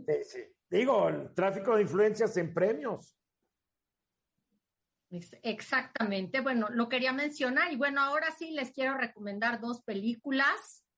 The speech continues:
Speaker 2: Una muy buena que vi ayer jueves, que se llama Spencer, que es sobre Lady Diana Spencer, que parece que jamás va a pasar de moda,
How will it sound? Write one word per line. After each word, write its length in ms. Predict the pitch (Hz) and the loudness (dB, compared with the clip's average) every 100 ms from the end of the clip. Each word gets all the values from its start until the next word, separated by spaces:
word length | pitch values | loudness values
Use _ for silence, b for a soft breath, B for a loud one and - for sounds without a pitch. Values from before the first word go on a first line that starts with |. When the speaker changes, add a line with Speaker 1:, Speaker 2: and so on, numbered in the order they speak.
| _ _ _ _ - | _ _ _ _ -6
Speaker 2:
Una 400 | 320 415 427 381 392 466 - - | 0 2 4 4 4 2 -4 0
muy 260 | 247 302 | 2 2
buena 560 | 262 277 262 254 269 403 - | 2 2 2 2 2 0 -4
que 160 | - 226 | -4 0
vi 140 | 233 | 0
ayer 360 | 269 254 254 247 | 0 0 0 -2
jueves, 720 | 240 233 233 262 440 - - - | -4 -2 -2 -4 -6 -12 -14 -4
que 140 | 208 | -2
se 200 | 202 208 | -2 -2
llama 540 | 208 214 220 226 220 _ - | 0 2 4 2 0 _ -10
Spencer, 840 | 165 - 208 208 214 214 247 294 440 - _ _ _ _ _ | -10 -4 -2 0 -2 -2 -2 -4 -6 -16 _ _ _ _ _
que 340 | - 269 294 330 | 0 2 4 2
es 80 | |
sobre 640 | - 302 277 262 285 285 - | 2 2 4 2 0 -2 -2
Lady 580 | 226 240 254 277 277 269 | 0 2 2 0 -2 -4
Diana 520 | 220 233 247 262 247 | -2 0 0 -2 -4
Spencer, 840 | 202 - 208 202 202 208 240 277 | -6 -8 -6 -4 -4 -4 -4 -4
que 120 | - 220 | -4 -4
parece 520 | 214 208 220 247 226 | -2 -2 -2 -4 -4
que 300 | 214 185 - _ _ _ - | -2 -4 -6 _ _ _ -2
jamás 560 | 247 277 302 320 427 254 | 0 4 4 4 2 -2
va 100 | 262 | -2
a 100 | 262 | 0
pasar 400 | 240 233 214 208 | -4 0 -2 -2
de 100 | 196 | -6
moda, 480 | 185 190 190 285 | -6 -6 -4 -4